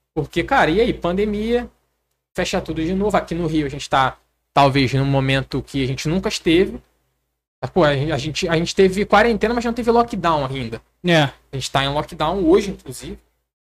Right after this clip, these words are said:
Speaker 1: Sacou? Tá tudo fechado. Então,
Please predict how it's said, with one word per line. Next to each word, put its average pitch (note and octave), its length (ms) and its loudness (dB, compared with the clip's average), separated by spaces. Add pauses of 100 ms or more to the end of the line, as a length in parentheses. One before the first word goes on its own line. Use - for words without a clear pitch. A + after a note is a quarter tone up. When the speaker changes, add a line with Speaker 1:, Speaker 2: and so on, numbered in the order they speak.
(380)
Speaker 1:
Sacou? B2 300 -8
Tá G#2 120 -8
tudo - 220 -14
fechado. - 520 -6 (920)
Então, A#2+ 840 -6